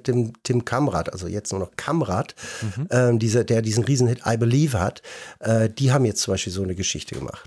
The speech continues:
Speaker 1: Scheint gut zu funktionieren.
Speaker 2: Okay, also du, ähm, siehst auch weiterhin vermutlich sehr viel Potenzial in TikTok.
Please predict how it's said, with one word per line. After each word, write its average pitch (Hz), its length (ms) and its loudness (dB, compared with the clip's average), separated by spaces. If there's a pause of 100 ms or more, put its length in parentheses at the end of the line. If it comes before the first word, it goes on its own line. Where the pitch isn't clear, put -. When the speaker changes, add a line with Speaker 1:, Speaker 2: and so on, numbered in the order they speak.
(100)
Speaker 1:
Scheint 151 320 -2
gut - 180 0
zu - 80 -2
funktionieren. 104 560 -4 (460)
Speaker 2:
Okay, 117 340 2
also 120 220 4
du, 135 400 4
ähm, 113 480 0
siehst 113 260 -4
auch 107 220 -2
weiterhin 101 540 0
vermutlich 104 460 -2
sehr 98 140 -2
viel 104 100 -6
Potenzial 101 520 -2
in 101 160 -4
TikTok. - 440 -2